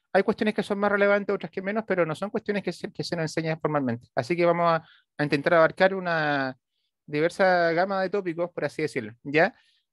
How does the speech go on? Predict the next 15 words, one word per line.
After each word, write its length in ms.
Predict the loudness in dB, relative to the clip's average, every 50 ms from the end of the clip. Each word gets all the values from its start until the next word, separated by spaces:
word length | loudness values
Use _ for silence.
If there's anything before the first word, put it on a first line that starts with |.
| -10
Eh, 360 | -2 0 2 4 4 4 2 4 2
va 60 | 2
a, 20 |
va 280 | 2 2 -2 -2 -4 -4
a 20 |
iniciar, 440 | -4 -4 -4 0 2 2 2 0 -2 _ _ _ _ _ _
eh, 220 | -10 -8 -6 -6 -6
primero, 840 | -8 -6 -4 -4 -2 0 2 2 4 4 2 2 0 0 -2 -4 -4 -4
eh, 420 | -4 -2 -2 0 -2 -2 -2 -4
el, 120 | -6 -8 -8
el 120 | -8 -6
doctor 420 | -6 -6 -4 0 0 0 2 0 -2
Sebastián 380 | 0 2 2 2 2 0 -2
Muñoz 340 | -2 -2 -4 -2 -2 -4 -4 _
con 140 | -8 -10